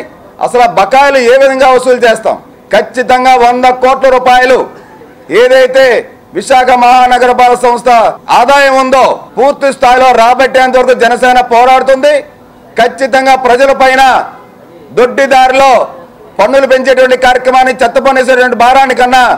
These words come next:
వీనికి ఈ వసూలు చేయడానికి ముందరుండాలి. సభ్యులందరూ కూడా కలిసి రావాలి. తొంభై ఎనిమిది మంది సభ్యులు ఈ యొక్క వంద కోట్ల రూపాయలు జీవీఎంసీ ఆదాయానికి గండి కొడుతున్నటువంటి కొంతమంది అధికార పార్టీ నేతలు కానీ,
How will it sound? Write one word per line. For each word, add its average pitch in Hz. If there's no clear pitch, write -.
వీనికి 277
ఈ 262
వసూలు 269
చేయడానికి 269
ముందరుండాలి. 247
సభ్యులందరూ 240
కూడా 254
కలిసి 240
రావాలి. 254
తొంభై 226
ఎనిమిది 247
మంది 240
సభ్యులు 254
ఈ 214
యొక్క 226
వంద 247
కోట్ల 233
రూపాయలు 233
జీవీఎంసీ 233
ఆదాయానికి 233
గండి 220
కొడుతున్నటువంటి 220
కొంతమంది 214
అధికార 233
పార్టీ 226
నేతలు 247
కానీ, 262